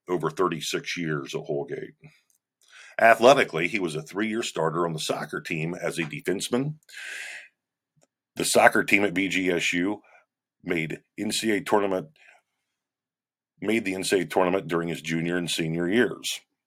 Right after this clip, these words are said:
He was a four-year letter winner on the lacrosse team, playing the attack position his freshman season and midfield his last three seasons. While Coach Wayne was on the lacrosse team,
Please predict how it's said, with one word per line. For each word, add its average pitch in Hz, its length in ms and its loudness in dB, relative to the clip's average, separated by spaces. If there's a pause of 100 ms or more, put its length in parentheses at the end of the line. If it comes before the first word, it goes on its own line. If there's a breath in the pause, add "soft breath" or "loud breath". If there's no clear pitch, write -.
(840 soft breath)
He 123 120 2
was 107 140 2
a 92 60 2
four-year 120 420 4
letter 113 260 4
winner 95 260 2
on 92 80 0
the 92 80 -4
lacrosse 90 600 -2
team, 80 320 -6
playing 85 240 -4
the 78 100 -4
attack - 400 -6
position 98 540 -2
his 82 200 -8
freshman 101 500 -4
season 90 500 -6 (520 loud breath)
and 87 380 0
midfield 87 560 0
his 76 180 -6
last 78 600 2 (200)
three 76 320 -2
seasons. - 840 -12 (960 loud breath)
While 98 300 8
Coach 98 320 2
Wayne 95 220 2
was 85 180 -2
on 87 140 0
the 82 60 0
lacrosse 95 520 4
team, 101 400 -4